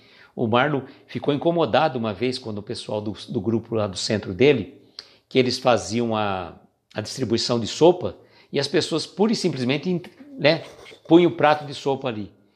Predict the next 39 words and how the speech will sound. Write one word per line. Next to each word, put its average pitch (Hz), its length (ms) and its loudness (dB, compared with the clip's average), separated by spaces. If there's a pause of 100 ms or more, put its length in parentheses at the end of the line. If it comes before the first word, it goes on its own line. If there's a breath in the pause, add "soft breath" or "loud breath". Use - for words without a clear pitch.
(180)
Ele 202 160 -2
ficava, 208 260 0
ficou 214 200 -2
tão 233 160 0
incomodado, 208 540 0
falou, 311 180 -2
não, 214 240 2
gente, 131 300 -6
não 226 120 -6
pode 196 300 -2
ser - 140 -4
assim. - 360 -10 (800)
E - 40 -12
as - 60 -8
pessoas - 360 -4
que - 60 -6
estavam 160 180 0
falando, 170 140 -4
mas 208 80 -4
como 320 160 -2
assim, - 220 -2
Marlon, 107 280 -2
não 113 80 -4
pode 113 260 0
ser 127 120 -4
assim? 101 320 -8 (800)
Você - 180 4
vai 180 260 6
distribuir 131 460 -2
a - 20 -6
sopa? 127 580 -6
Sim, 247 340 -6
a 131 60 -4
sopa 196 280 2
é - 20 6
um 233 40 2
ma-, 233 200 2
material, 214 420 0
mas 160 340 -2